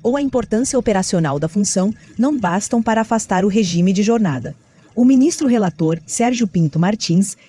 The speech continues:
reforçou que a exceção deve ser interpretada de forma restritiva e que cabe às instâncias ordinárias verificar com base nos fatos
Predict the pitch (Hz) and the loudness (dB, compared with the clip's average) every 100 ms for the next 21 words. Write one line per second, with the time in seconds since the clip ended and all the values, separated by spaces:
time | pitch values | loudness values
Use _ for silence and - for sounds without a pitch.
0 | _ 269 262 226 - 254 277 262 240 208 | _ -2 0 0 0 -2 0 -2 0 -2
1 | - 202 233 233 214 - 202 226 269 247 | -2 -2 0 0 0 0 0 0 0 -2
2 | 214 170 156 185 180 180 175 165 156 220 | -2 -2 -2 0 -2 -2 0 0 0 -2
3 | - 302 - 180 160 147 - - 190 214 | -2 -4 0 0 0 -4 -8 -4 -2 -2
4 | - 208 254 262 214 196 - 208 214 202 | -2 -2 0 0 2 -2 2 0 2 2
5 | 185 233 254 202 151 160 220 190 202 208 | 2 2 2 2 2 0 -2 0 0 0
6 | 240 175 160 202 208 156 165 214 247 240 | -2 0 0 2 2 2 2 2 2 0
7 | - 156 165 220 | -2 -2 -2 -4